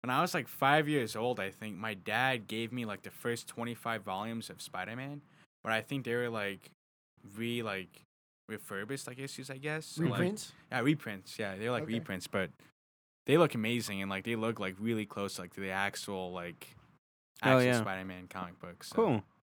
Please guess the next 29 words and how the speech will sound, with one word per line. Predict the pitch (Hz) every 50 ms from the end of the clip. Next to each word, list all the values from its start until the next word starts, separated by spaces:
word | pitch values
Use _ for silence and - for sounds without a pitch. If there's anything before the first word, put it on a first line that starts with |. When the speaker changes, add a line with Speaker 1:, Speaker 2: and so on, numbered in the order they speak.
| _ _ - - - _ _ _ - -
Speaker 1:
I | 123 147 156
think | - 190 185 160
that's, | 135 139 143 135 - 123
like, | 110 107 -
my | 120 117 110 107
most | 107 110 113 110 107 - - - _ _
prized, | - - 120 110 110 104 101 -
like, | 98 92 -
to | - - 104
me. | 95 98 95 90 87 85 90 101
Like, | 92 90 92
Speaker 3:
Mm-hmm. | 135 123 123
Speaker 1:
that's | 120 120 110 -
pretty | - 95 95
special | - - 90 90 - -
to | - 90
me. | 90 87 87 87 90 - -
Speaker 2:
Well, | 175 170 190
yeah, | 208 151 127
your | 123 120
pop | - - 185 180 -
gave | 139 123
'em | 120 120 117
to | - 123
you. | 117 123 120 -
Speaker 1:
Yeah. | - 113 110 101 92 87 90 - - - - - - - _ _ - - - - - - -
Speaker 3:
Um, | 135 131 131 131 123 127 123 117 - - - - - - _ _ _ - - - - - - - - - - - -
Speaker 2:
So. | 117
Speaker 3:
oof. | 127 113 104 - - - -